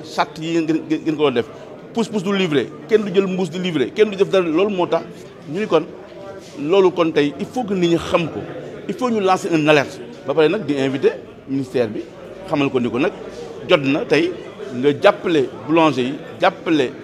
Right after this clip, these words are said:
consommateurs yi seen sécurité alimentaire. Am na ñoo xam ne dañu bëgg lu yomb rek génn seen buntu kër rek dugg ci boutique jënd fa mburu,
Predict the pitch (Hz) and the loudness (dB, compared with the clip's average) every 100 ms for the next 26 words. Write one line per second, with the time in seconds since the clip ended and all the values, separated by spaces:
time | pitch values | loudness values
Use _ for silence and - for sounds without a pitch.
0 | - - - - - 247 220 190 170 156 | -16 -16 -14 -10 0 2 4 4 2 2
1 | 135 147 - - - 156 135 165 160 151 | 0 -2 -8 -8 -4 -4 -2 0 2 4
2 | 139 131 127 110 - 180 185 165 151 151 | 2 2 2 0 0 -2 2 2 2 0
3 | 165 160 160 147 113 117 170 - - - | -2 2 6 6 4 0 -4 -8 -14 -12
4 | 127 180 180 175 160 151 143 139 156 147 | 4 4 6 2 0 0 2 2 0 -4
5 | 170 156 147 156 135 160 143 139 131 | -6 -4 -2 -2 0 0 0 -2 -2